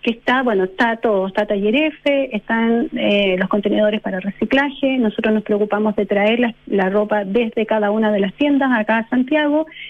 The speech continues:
y hacemos todo el trabajo con Rembre en el caso que se vaya a, a la opción de reciclaje.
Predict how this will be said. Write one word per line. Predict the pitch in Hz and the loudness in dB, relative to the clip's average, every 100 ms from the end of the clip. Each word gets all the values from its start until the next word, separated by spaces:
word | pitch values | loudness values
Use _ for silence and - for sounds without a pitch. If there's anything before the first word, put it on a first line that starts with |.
| - | -6
y | 262 | -2
hacemos | 240 247 240 240 | -2 0 -2 0
todo | 240 233 240 | 0 0 0
el | 240 220 | 0 0
trabajo | 214 220 - 226 | 0 -2 -2 -2
con | 226 240 - | 0 0 0
Rembre | 214 214 226 226 233 - 220 | 0 2 2 2 0 -2 0
en | 208 | 0
el | 196 | 0
caso | 208 - 220 | -2 -2 -2
que | 226 220 214 | 0 0 0
se | 208 | 0
vaya | 202 208 208 208 - - - - - - | 0 2 0 0 -4 -14 -20 -20 -16 -4
a, | 185 190 190 - | -2 0 -4 -6
a | - 190 | 0 0
la | 185 | 0
opción | 180 - 220 | -2 -2 0
de | 202 | 0
reciclaje. | 196 - 226 214 180 143 | -2 -2 0 0 -2 -10